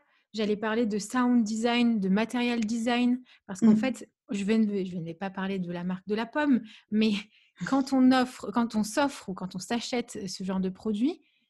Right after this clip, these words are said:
Speaker 1: je vous encourage à, à utiliser un jour, de, d'avoir, d'avoir juste une boîte et d'essayer de l'ouvrir. Il y a une, une, un glisser, une délicatesse, euh, une rondeur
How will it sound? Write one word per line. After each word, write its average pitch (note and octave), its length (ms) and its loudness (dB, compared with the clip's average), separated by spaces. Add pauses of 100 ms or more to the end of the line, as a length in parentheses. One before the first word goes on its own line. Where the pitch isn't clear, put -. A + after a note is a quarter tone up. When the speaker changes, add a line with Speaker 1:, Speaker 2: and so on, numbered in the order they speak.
(320)
Speaker 1:
je G#3 180 -6
vous G3+ 240 0
encourage C4+ 460 2
à, F#3+ 400 0 (120)
à F#3 100 -2
utiliser B3 520 -2
un G#3 140 -2
jour, B3 220 -4
de, G3 220 -6
d'avoir, A3+ 340 0
d'avoir G#3+ 300 -2
juste C4 260 -6
une A#3 120 4
boîte C4+ 320 0 (400)
et B3 100 2
d'essayer B3+ 300 0
de A#3 120 2
l'ouvrir. A#3 520 -2 (360)
Il G3+ 60 -8
y A#3 60 2
a A#3+ 40 2
une, A3+ 440 4 (300)
une, A3 300 4 (200)
un A3+ 180 2
glisser, C#4 460 0
une A3+ 180 6
délicatesse, B3+ 920 -2 (120)
euh, G3 460 -2
une G#3 160 0
rondeur C4+ 640 2